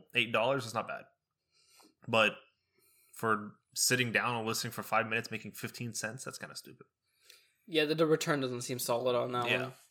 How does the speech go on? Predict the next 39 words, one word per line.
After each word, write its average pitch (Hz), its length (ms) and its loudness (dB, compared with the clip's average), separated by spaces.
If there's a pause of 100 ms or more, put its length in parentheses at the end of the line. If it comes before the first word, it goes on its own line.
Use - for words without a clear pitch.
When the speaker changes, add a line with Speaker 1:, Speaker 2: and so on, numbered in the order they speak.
(180)
Speaker 1:
Like, 104 280 -4
everyone's 131 300 2
like, 123 140 4
"Oh, 175 200 6
I 180 100 8
made 135 240 2
eleven 147 420 2
thousand 156 300 0
dollars." 131 440 2 (260)
No, 220 80 -2
you 110 100 2
didn't. 95 360 -2
Shut 160 160 0
up. - 300 -8
You've 180 100 -4
been 143 100 0
doing 110 160 2
it 98 60 -6
for 104 80 -10
fourteen 98 340 -10
years. 90 280 -10
Shut - 160 -4
up. - 160 -10 (760)
Speaker 2:
But 151 300 2
hey, 139 300 0
dude, 117 340 -2
if, 143 260 -2
if, 139 360 -4
if 147 160 -2
another, 160 580 6
uh, 117 240 8 (140)
if - 120 -4
another 175 280 2
cream 165 580 -2
company 185 400 2
comes 180 320 -2
along 175 600 0
that 127 360 4
would 127 380 -2